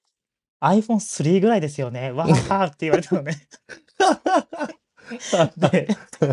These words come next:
Speaker 2: あ。
Speaker 1: で、
Speaker 2: うん。
Speaker 1: 確かに当時は、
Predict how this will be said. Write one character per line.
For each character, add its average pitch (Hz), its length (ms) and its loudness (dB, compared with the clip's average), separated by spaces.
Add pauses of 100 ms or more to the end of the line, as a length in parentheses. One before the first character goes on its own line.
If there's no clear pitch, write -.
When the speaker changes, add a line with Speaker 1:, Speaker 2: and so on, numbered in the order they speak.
(640)
Speaker 2:
あ。 - 340 -2
Speaker 1:
で、 156 440 2 (400)
Speaker 2:
う 113 80 -10
ん。 104 220 -12 (600)
Speaker 1:
確 254 240 2
か 143 60 4
に 131 60 4
当 262 220 4
時 147 100 2
は、 139 380 0